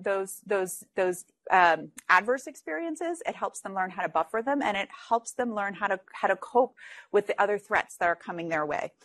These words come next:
Um, the earlier this resilience is built, the better, but it can happen at any time.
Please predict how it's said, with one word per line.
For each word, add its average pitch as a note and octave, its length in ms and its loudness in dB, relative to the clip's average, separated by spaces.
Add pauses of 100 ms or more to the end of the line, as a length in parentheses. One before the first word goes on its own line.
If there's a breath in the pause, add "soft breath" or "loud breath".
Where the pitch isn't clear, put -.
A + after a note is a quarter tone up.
(480 loud breath)
Um, G#3 380 10 (300)
the G3+ 220 2
earlier B3 400 2
this B3 220 -6
resilience A3+ 440 -10
is A3+ 120 -16
built, G3+ 240 -10
the G#3 80 -10
better, F#3 440 -4
but C4 100 -2
it A#3 120 -6
can B3+ 120 -8
happen A#3+ 340 -4
at G#3+ 100 0
any G3 180 -4
time. E3+ 420 -4